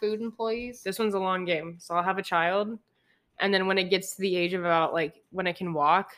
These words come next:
Speaker 1: Yeah.
Speaker 2: it's, like, two, three, whatever.
Speaker 1: Okay.
Speaker 2: And then I'm gonna take it, like, walking down the street with me, and I'm gonna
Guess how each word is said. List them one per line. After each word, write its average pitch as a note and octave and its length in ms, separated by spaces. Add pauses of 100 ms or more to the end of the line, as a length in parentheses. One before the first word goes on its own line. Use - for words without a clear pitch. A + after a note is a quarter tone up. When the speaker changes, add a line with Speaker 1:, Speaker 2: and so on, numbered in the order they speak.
(240)
Speaker 1:
Yeah. G#3 280 (260)
Speaker 2:
it's, - 120
like, E3+ 200
two, F3+ 360
three, F3 340
whatever. F3 400
Speaker 1:
Okay. G#3+ 280 (280)
Speaker 2:
And F#3+ 160
then F#3 200
I'm F#3+ 120
gonna F#3+ 240
take F3+ 240
it, G#3 320
like, F3+ 180
walking E3+ 340
down F3+ 100
the F3 80
street E3+ 220
with F3+ 140
me, G3+ 140
and F#3 80
I'm F3 100
gonna E3 140